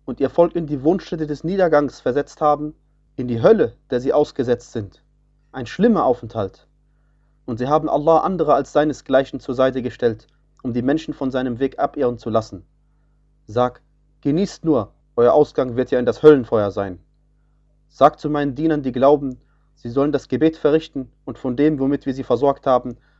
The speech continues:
heimlich und öffentlich als Spende ausgeben, bevor ein Tag kommt, an dem es weder Verkaufen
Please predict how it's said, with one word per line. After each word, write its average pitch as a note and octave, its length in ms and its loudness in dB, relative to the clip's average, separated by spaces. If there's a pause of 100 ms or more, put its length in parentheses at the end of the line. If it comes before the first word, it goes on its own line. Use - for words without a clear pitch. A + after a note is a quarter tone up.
(120)
heimlich E3 400 0
und D#3+ 140 -8
öffentlich C#3+ 400 -4
als C3 160 -2
Spende E3 340 2
ausgeben, G#2 580 -4 (300)
bevor C#3+ 320 4
ein C#3 160 2
Tag C3+ 260 -2
kommt, A2 380 -6 (180)
an A2 140 -10
dem A#2 160 -2
es A2+ 140 -10
weder B2 180 0
Verkaufen B2 640 0